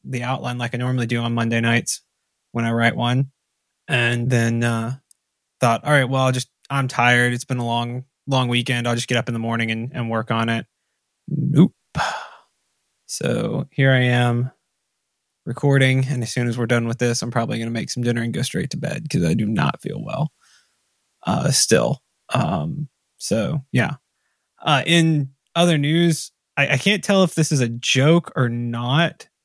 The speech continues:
but, uh, I saw this thing where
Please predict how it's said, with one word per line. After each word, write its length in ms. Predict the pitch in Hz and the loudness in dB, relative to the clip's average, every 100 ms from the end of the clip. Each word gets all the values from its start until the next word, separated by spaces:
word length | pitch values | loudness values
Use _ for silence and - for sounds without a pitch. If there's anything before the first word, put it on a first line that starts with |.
| - | 0
but, 420 | 135 120 113 - | 2 2 -2 -2
uh, 300 | 120 113 113 - - | 0 -2 -6 -12 -10
I 60 | |
saw 240 | - - 139 | -4 2 4
this 240 | 147 - | 4 2
thing 440 | - 123 131 147 139 | 0 -2 0 -2 -4
where 720 | 143 123 123 123 123 127 127 | -6 -2 0 0 0 -2 -4